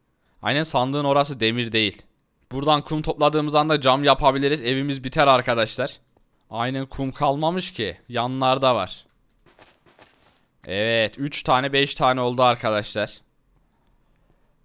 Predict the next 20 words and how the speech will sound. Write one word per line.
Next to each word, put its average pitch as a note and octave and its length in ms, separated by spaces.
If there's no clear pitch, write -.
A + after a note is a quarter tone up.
Başka A2+ 360
kum D3+ 220
var E3 160
mı? F#2 200
İçine C#3+ 340
girmemiz C#3 420
gerekebilir. C3 460
Şu - 120
kenardan C3+ 500
bakarsak C3+ 480
anlarız. A2 640
Kum F#3 240
arayalım F3+ 460
birazcık. D3+ 500
Bakın, D3 300
burada D3 240
bir C#3+ 60
tane C#3 240
daha C#3 220
var. B2+ 260